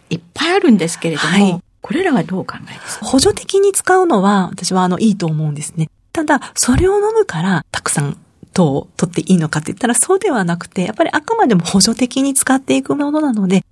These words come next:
Speaker 2: そういったものを取りながら、やはり野菜から食べるというのも、ぜひ習慣に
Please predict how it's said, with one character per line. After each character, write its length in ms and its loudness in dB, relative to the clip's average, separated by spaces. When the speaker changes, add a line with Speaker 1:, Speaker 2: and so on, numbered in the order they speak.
Speaker 2:
そ 160 0
う 60 4
い 20 -4
っ 40 -4
た 120 0
も 160 2
の 140 4
を 80 0
取 200 2
り 140 0
な 140 -2
が 180 0
ら、 200 4
や 100 2
は 60 0
り 160 0
野 80 2
菜 260 2
か 140 -4
ら 80 -2
食 160 -8
べ 140 0
る 100 2
と 80 -2
い 40 2
う 60 2
の 100 2
も、 220 4
ぜ 100 2
ひ 80 2
習 220 2
慣 240 0
に 320 0